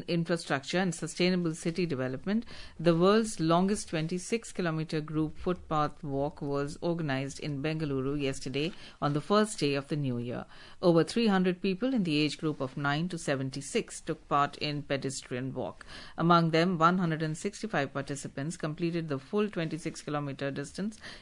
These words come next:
in over eleven hours. The walkers experienced integrated urban infrastructure as they passed by the Citizens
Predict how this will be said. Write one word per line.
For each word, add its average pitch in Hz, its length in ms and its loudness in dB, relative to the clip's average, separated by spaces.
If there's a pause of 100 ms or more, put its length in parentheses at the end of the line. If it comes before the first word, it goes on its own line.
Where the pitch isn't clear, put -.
in 165 220 4 (140)
over 180 180 6
eleven 131 460 0
hours. 117 440 -2 (300)
The 147 240 4
walkers 160 760 2 (480)
experienced 196 680 2
integrated 160 800 2
urban 170 400 4
infrastructure 147 280 -2 (400)
as 175 160 0
they 143 80 0
passed 139 400 -4
by 127 120 -2
the 127 120 -6
Citizens 139 680 -6